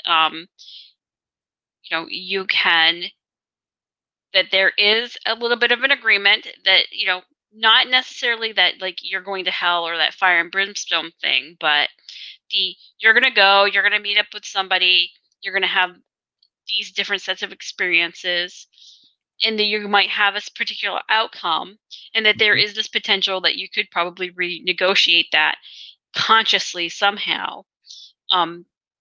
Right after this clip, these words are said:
Speaker 1: should you want to, through either, um, you know, some kind of ceremonial means or, um, through different belief systems.
Speaker 2: Mm-hmm.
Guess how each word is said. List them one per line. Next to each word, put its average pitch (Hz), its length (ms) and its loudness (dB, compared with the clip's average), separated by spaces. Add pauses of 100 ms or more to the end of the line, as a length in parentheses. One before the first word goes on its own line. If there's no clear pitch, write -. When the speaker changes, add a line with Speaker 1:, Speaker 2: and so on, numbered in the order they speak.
(160)
Speaker 1:
should 190 260 2
you 196 80 -2
want 202 240 2
to, 185 160 0
through 180 340 -10
either, 165 520 2
um, 156 400 -2 (460)
you 190 120 -4
know, 151 200 0
some 180 280 -4
kind 170 300 0
of 160 80 -6
ceremonial 175 720 0
means 170 600 -4 (100)
or, 151 480 2 (600)
um, 147 320 -4 (200)
through 233 160 4
different 208 280 0
belief 180 320 -4
systems. - 800 -12 (260)
Speaker 2:
Mm-hmm. 123 220 -12